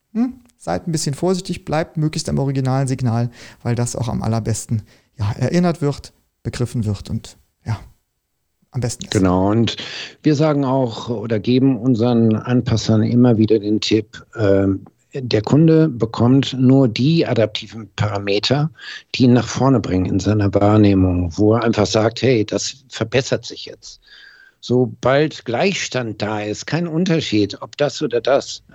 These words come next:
Speaker 2: empfehlen wir, äh, adaptive Parameter wieder auszuschalten oder zumindest dramatisch zu reduzieren.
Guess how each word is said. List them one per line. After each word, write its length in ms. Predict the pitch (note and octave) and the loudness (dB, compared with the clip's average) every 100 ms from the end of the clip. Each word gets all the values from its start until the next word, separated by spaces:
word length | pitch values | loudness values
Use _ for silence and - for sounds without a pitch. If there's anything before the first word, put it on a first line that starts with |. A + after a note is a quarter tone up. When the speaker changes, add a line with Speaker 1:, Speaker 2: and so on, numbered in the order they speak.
| - | -10
Speaker 2:
empfehlen 680 | B2+ A2 - B2+ B2 C3 A#2 | -6 -4 0 2 4 4 4
wir, 400 | B2 B2 B2 B2+ - | 4 6 4 0 -6
äh, 60 | C#3 | -10
adaptive 640 | B2+ - A#2+ A2+ - A2+ | -6 -2 -2 -4 -4 -4
Parameter 760 | A2+ G#2+ A2+ A2 A2+ A2+ A2+ A#2 - _ - | -2 -2 0 2 2 2 0 -2 -10 _ -4
wieder 220 | C3 D3 | -2 2
auszuschalten 840 | C3+ - - D3+ - G#2+ - - - - _ - | 2 0 -4 -4 -4 -6 -8 -14 -20 -20 _ 0
oder 280 | F#3 F3 D#3 | 2 4 2
zumindest 580 | D#3 D3 C3+ B2+ A2+ | -2 -2 0 -2 -4
dramatisch 540 | A2+ A#2+ A#2+ A#2+ G#2 - | -4 -2 -2 -4 -8 -8
zu 80 | A2+ | -6
reduzieren. 680 | G#2+ G#2 - - G#2 D#2 | -2 -2 -2 0 0 -2